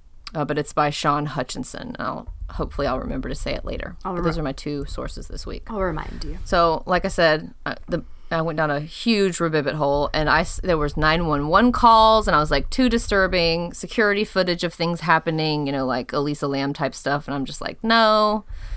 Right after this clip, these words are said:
Speaker 1: I don't wanna go there." Um, lots of, like, accidental deaths and, you know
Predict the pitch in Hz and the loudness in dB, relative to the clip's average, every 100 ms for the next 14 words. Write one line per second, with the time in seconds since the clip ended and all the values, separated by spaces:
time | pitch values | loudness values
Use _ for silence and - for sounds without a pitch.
0 | - - - - 220 196 170 156 151 151 | -8 -8 -4 0 2 4 2 2 2 4
1 | 220 220 214 220 220 - - - - 175 | 6 6 6 2 0 -10 -14 -18 -2 2
2 | 151 139 151 - 165 202 220 240 214 190 | 4 2 -4 -4 4 4 4 2 4 4
3 | 143 135 - 190 - 190 180 165 147 160 | 4 2 2 2 2 0 0 0 2 4
4 | 165 165 - - 139 127 131 135 143 123 | 4 2 -2 -6 -4 -2 -4 -4 -6 -6
5 | - | -10